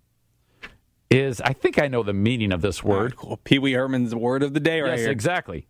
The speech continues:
Speaker 1: Well, they're, I mean, like I said, they're preseason tickets, so I don't wanna make it, like, a gigantic deal. I mean, they're nice, and the Meijer Team Gear Department has, has offered them up, and we're very happy about that. Thank you. So, uh, what we'll do is we'll force you to keep listening in between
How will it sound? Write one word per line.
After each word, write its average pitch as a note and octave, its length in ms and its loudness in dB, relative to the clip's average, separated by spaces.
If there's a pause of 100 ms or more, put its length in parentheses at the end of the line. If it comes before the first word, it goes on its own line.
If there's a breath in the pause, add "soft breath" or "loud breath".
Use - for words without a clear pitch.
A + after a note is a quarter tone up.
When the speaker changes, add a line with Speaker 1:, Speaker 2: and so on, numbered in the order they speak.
(140)
Speaker 1:
Well, G#3 240 2
they're, G#3 180 0 (120)
I C4+ 60 -2
mean, A#3+ 160 -2
like B3 220 -2
I A#3 60 -2
said, G#3+ 220 0
they're F3+ 120 -2
preseason F#3 600 0
tickets, C#3+ 420 -2
so D#3+ 160 2
I D#3 60 0
don't E3 140 -4
wanna D#3 220 -2
make D3 220 -2
it, C3 120 -2
like, B2 200 -2
a A#2 60 2
gigantic A#2+ 720 0
deal. A2+ 160 4
I D#3 60 0
mean, D#3+ 140 0
they're A#2+ 140 0
nice, F3+ 480 -2
and A#2 100 2
the A#2 60 2
Meijer C3 300 0
Team D3 220 2
Gear B2 140 0
Department A2+ 420 0
has, G2+ 220 0 (340 loud breath)
has B2 160 4
offered B2+ 280 0
them A2 140 0
up, C#3+ 160 0
and A#2+ 100 -4
we're G#2+ 80 0
very A2 240 0
happy B2 340 -2
about F2 220 0
that. G#2 200 0
Thank E3+ 320 0
you. E2 140 0 (560 soft breath)
So, C3 340 0 (120)
uh, A#2 240 4
what C#3 320 0
we'll D#3 100 2
do B2+ 180 0
is A#2+ 80 -2
we'll A#2 120 0
force C3+ 440 0
you C3 100 2
to A#2+ 80 0
keep A#2 280 0
listening D3 480 -4 (340)
in G2+ 200 2
between G#2 640 0